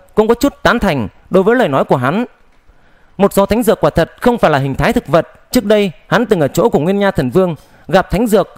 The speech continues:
không phải hình thái thực vật. Thánh dược có thể trường sinh, một số thánh dược thậm chí từ lúc vũ trụ sơ khai đã còn sống cho tới tận bây giờ.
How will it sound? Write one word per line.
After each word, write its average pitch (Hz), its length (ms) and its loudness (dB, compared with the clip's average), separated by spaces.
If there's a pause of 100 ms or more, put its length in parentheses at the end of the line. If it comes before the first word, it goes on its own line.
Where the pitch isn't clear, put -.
không 247 180 0
phải 185 120 0
hình 131 120 -4
thái 156 160 -2
thực - 160 -4
vật. 156 200 0 (2000)
Thánh 202 240 -2
dược 156 220 -2
có - 80 -2
thể 135 140 -2
trường 127 220 -4
sinh, 190 320 -2 (260)
một 160 220 0
số 185 120 0
thánh 240 180 -2
dược 170 220 -2 (260)
thậm 190 160 0
chí 233 220 -2
từ 175 160 0
lúc 214 200 0
vũ 262 120 0
trụ 196 160 -2
sơ 202 140 0
khai 190 500 -2
đã 214 160 0
còn 156 180 -4
sống 202 240 -2
cho 214 80 0
tới 170 140 0
tận 147 200 -4
bây 156 120 0
giờ. 139 300 -2